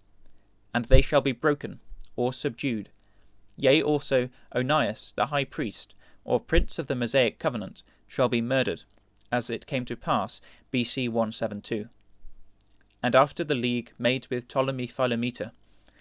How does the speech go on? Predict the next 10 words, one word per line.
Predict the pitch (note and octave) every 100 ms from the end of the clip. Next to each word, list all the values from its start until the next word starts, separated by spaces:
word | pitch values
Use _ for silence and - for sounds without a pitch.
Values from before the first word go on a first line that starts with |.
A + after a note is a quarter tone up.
| _ _ B2
Antiochus | B2+ D3+ C3 - A#2 - -
shall | - C3
work | C3 C3+ -
deceitfully | C3 - G2 - G#2+ F#2+ - _ _ _ _ -
after | - -
his | C3 C#3+
second | - D#3 - D3
invasion | A#2+ G#2 G#2+ - A2+
of | A2+
Egypt, | A2 G#2+ -